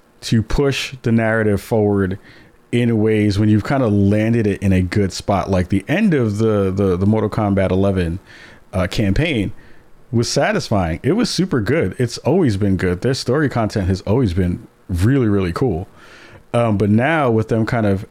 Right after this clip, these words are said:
adding in characters or pulling characters back in through lore, through story content, is a very different way to do a video game fight, uh, to do a fighting game.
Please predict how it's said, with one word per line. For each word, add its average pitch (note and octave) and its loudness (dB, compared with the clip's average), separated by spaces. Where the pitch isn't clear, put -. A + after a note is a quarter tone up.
adding B2 0
in B2+ 0
characters G2 0
or F2+ 0
pulling C3 0
characters G#2 0
back A2 -2
in G2 -2
through D#3 0
lore, B2 2
through B2+ 0
story F3 0
content, G2+ -2
is G#2 0
a G#2 2
very C#4 2
different A2+ -2
way G#2 2
to G2+ 0
do G#2 2
a G2 2
video F#2+ 2
game F#2 0
fight, F2+ -4
uh, F2+ -2
to F#2+ -2
do B2+ 2
a G#2+ 0
fighting G2+ -2
game. - -6